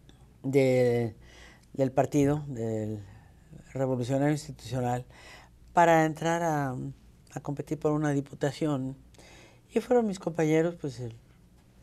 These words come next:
Miguel Osorio Chong, este, doña Margarita Zavala, Manlio Fabio, Roberto Campa, don Emilio Choifet. Pero, mm,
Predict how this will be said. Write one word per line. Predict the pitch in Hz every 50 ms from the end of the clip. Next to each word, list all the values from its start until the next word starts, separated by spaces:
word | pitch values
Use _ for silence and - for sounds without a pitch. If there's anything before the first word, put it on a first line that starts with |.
| - - - - - - - - -
Miguel | 143 139 143 135
Osorio | 131 123 - 139 127 123 120 117 113
Chong, | - - 143 127 127 123 123 131 143 139 - - - - - - - - - - _ - - - - -
este, | 117 110 - - - - - - 104 104 - - - - - - - - - - - - - - - - - - - - - - - - -
doña | 131 139 143
Margarita | 135 135 131 127 131 131 127 - 127 123 120 110 107 107 104
Zavala, | - - 123 120 123 131 127 123 120 123 123 - - _ - - - - - - - - - -
Manlio | - 131 131 127 123 117
Fabio, | - - 151 151 151 151 135 131 127 127 127 127 120 120 - - - - - - - - - - - - - - - _ _ _ _ - - - - - - - - - - _ _ - -
Roberto | - 123 135 127 131 123 127 - 127 117 -
Campa, | - 135 135 135 131 127 - 131 123 127 127 127 127 - _ _ _ _ _ - -
don | 147 147 147
Emilio | 139 135 135 131 127 123
Choifet. | 120 - 135 123 120 - - 139 131 131 - - - - - - - - - - - - - - - - - - _ _ - - - - - - - - - - - - - - - - - - _ -
Pero, | 151 143 139 139 139 135 135 135 131 131 135 135 135 131
mm, | 127 131